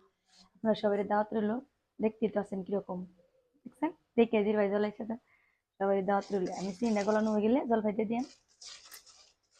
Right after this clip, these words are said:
এখন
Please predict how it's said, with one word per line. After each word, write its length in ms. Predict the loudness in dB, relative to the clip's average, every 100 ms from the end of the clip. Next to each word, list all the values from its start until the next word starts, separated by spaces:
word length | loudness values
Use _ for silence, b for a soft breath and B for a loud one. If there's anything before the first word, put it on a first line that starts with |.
| _ _ _ -12 -10 -12 _ -20 -20 -20 -20 -16 -16 -16 _ _ _ _ _ -20 _ -20 -20 -20 -20 _ _ -12 -12 -6 -2 2
এখন 160 | 4